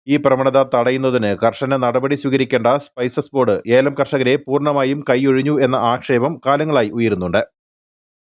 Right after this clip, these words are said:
കഴിഞ്ഞ കുറേ വർഷങ്ങളായി സ്പൈസസ് ബോർഡിൽ നിന്നുള്ള യാതൊരു സഹായവും ഏലം കർഷകർക്ക് ലഭിക്കുന്നുമില്ല. വരൾച്ചയിലും പ്രകൃതിക്ഷോഭത്തിലുമടക്കം ഉണ്ടാകുന്ന കൃഷിനാശങ്ങൾക്ക് മറ്റ് വിളകളുടെ നാശനഷ്ടത്തെ അപേക്ഷിച്ച് നോക്കുമ്പോൾ നാമമാത്രമായ നഷ്ടപരിഹാരം മാത്രമാണ് ഏലം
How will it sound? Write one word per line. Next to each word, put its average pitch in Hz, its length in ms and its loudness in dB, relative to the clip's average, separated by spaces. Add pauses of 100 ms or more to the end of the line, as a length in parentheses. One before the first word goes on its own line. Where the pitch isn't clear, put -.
(260)
കഴിഞ്ഞ 185 220 0
കുറേ 185 260 0
വർഷങ്ങളായി 170 480 0
സ്പൈസസ് 151 460 -4
ബോർഡിൽ 156 200 2
നിന്നുള്ള 143 300 2
യാതൊരു 139 400 0
സഹായവും 135 580 -2 (380)
ഏലം 147 260 2
കർഷകർക്ക് 139 540 0
ലഭിക്കുന്നുമില്ല. 123 520 0 (760)
വരൾച്ചയിലും 139 600 0
പ്രകൃതിക്ഷോഭത്തിലുമടക്കം 147 1200 0
ഉണ്ടാകുന്ന 135 380 0
കൃഷിനാശങ്ങൾക്ക് 139 920 -2 (460)
മറ്റ് 147 200 -2
വിളകളുടെ 160 500 2
നാശനഷ്ടത്തെ 147 720 -2
അപേക്ഷിച്ച് 143 400 -2
നോക്കുമ്പോൾ 131 440 0 (420)
നാമമാത്രമായ 165 760 0
നഷ്ടപരിഹാരം 147 680 0
മാത്രമാണ് 135 500 0
ഏലം 139 360 0